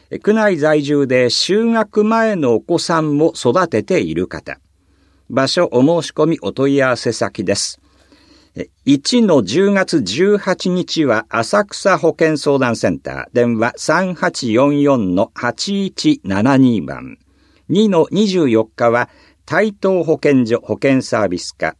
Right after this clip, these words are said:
電話三八四七の九四九七番です。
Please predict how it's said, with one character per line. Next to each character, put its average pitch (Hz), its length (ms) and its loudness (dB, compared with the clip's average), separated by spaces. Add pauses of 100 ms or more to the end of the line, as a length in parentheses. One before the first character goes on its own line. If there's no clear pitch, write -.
電 117 320 0
話 117 220 -2
三 156 380 -4
八 135 400 -4
四 147 320 0
七 131 300 0
の 98 220 -2 (140)
九 208 320 0
四 147 320 2
九 170 300 2
七 156 220 -2
番 - 180 -12
で - 100 -14
す。 - 160 -10